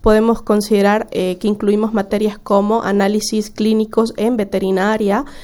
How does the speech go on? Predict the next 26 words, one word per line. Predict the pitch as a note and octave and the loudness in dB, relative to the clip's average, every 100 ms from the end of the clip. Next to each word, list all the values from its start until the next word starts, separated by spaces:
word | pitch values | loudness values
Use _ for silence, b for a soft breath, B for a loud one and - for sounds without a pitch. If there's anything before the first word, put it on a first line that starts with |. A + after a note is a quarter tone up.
| B | B
banco | - G#3+ G#3+ G3+ | 0 2 2 0
de | F#3+ | -2
sangre, | G3 A#3 A3+ A#3 G#3 G#3 - | 0 2 2 2 0 -2 -6
química | - A3+ A3 G#3+ G3 | -4 -2 -2 -2 -4
forense, | G3 F#3+ F#3+ A#3 A3+ - A3+ A3 B B - | -2 -2 0 0 -2 -2 -4 -6 B B -2
toxicología | A3+ - A3 G#3 G3 G3 A#3+ B3+ | -2 -2 -4 0 0 0 0 0
y | B3 | 2
biotecnología, | F#3+ F#3+ F#3 F#3+ F#3 - G3 - B B - | 0 -2 -4 -2 -2 -4 -6 -6 B B -2
precisamente | B3+ C#4+ C#4 D4+ C4+ C#4 | 2 2 4 6 6 2
pensando | C#4 A#3 A3+ A#3 A#3+ | 0 0 2 0 2
en | A#3 | 2
esas | G#3+ A3 A3 | 2 0 -2
necesidades | A3+ G#3 G#3 G3+ G3+ G3+ A3 B3+ G#3 B3+ - B B - | -2 -2 -4 -4 -2 2 4 4 2 0 -4 B B 0
de | B3+ | 0
especialización | C4+ A#3 - G3 G3 G3 F3+ A3 G#3 G#3 | 2 -2 0 0 0 -2 -2 0 0 2
en | F#3+ | 0
esas | G3+ A3+ - - | -2 -4 -8 -2
áreas | A#3 B3 G#3+ C#4 B B B | 0 0 -2 -2 B B B
donde | G#3 C4 C4+ A3+ | 2 4 4 4
necesitamos | G#3+ G#3+ - G3+ G3+ G#3+ | 2 -4 -8 -2 0 0
profesionales | G#3+ G3 G3+ - G#3 G3 F#3+ G3+ G#3+ | -2 -4 -4 -4 0 0 0 0 -2
que, | G#3 - F#3 F3+ | -6 -10 -8 -8
que | - | -6
sepan | F#3+ A#3+ A3+ A3 G#3 | -2 -2 0 -2 -2
poder | G#3 G3 F#3+ F#3+ G#3 | -2 0 0 0 -2
manejarlos. | G3 F3+ - F#3 F#3 - G3+ | -2 -2 -4 -4 -4 -6 -10